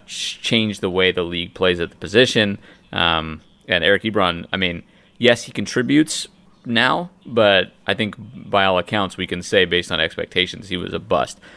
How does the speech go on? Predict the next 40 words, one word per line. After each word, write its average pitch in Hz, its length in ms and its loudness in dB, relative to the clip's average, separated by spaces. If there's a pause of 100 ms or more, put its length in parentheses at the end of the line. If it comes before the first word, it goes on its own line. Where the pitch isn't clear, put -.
So - 120 -6
that's 165 200 2
sort 175 220 2
of 107 80 -2
worst 110 280 2
case 135 220 2
scenario, 131 400 2
I 131 80 4
think, 131 220 -8
for 127 120 -6
Kyle 131 280 2
Pitts. 131 340 -2 (340)
But 131 140 6
at - 80 0
the - 80 -4
same 139 340 0
time, 113 520 2 (520)
I 104 60 0
mean, 92 380 0 (200)
you, 110 580 6 (640)
you 117 120 -4
cannot 131 480 2
deny 107 540 2
that 92 160 2
he 101 120 -2
is 95 120 -2
probably 107 480 0
the 95 80 -4
best 92 400 0
tight 92 200 2
end 87 200 -2
prospect 87 500 0
we've 85 240 -6
seen, 82 420 -4 (520)
um, - 680 -4 (340)
in 101 120 -4
a 98 80 -4
long 123 240 4
time. - 100 -14
Maybe, 123 600 0